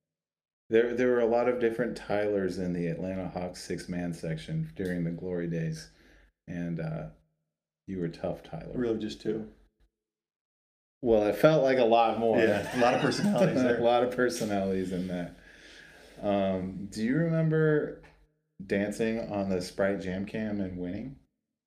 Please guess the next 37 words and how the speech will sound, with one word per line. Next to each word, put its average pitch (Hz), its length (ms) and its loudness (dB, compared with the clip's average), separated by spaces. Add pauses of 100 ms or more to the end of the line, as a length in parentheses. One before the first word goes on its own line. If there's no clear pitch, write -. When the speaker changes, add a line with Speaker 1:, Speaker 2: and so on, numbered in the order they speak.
(640)
Speaker 2:
I 98 60 -8
don't. 107 340 -8 (800)
Speaker 1:
Oh. 156 60 -16 (760)
Speaker 2:
Must 110 200 -8
have 120 100 0
had - 120 -4
some 107 60 -4
Miller 113 220 2
Lights 117 260 2
that 117 160 -2
night. 107 260 -6 (360)
Speaker 1:
I 113 80 0
think 123 200 0
that 156 140 6
was, 131 140 2
like, 107 380 0
one 107 200 0
of 104 160 -2
the 92 140 -2
first 92 420 -4
times 90 380 -4
I, 80 300 -4 (140)
I 78 120 -12
had, 78 320 -8
like, - 240 -12
met 82 240 -4
you. - 220 -10 (300)
Speaker 2:
Oh, 113 260 -8 (480)
that's 92 120 -2
Speaker 1:
We - 40 -4
Speaker 2:
a - 40 -4
good - 80 0
impression. 104 420 -6
Speaker 1:
we 95 120 0
were, 92 380 0
we 95 160 -2
were 87 480 -2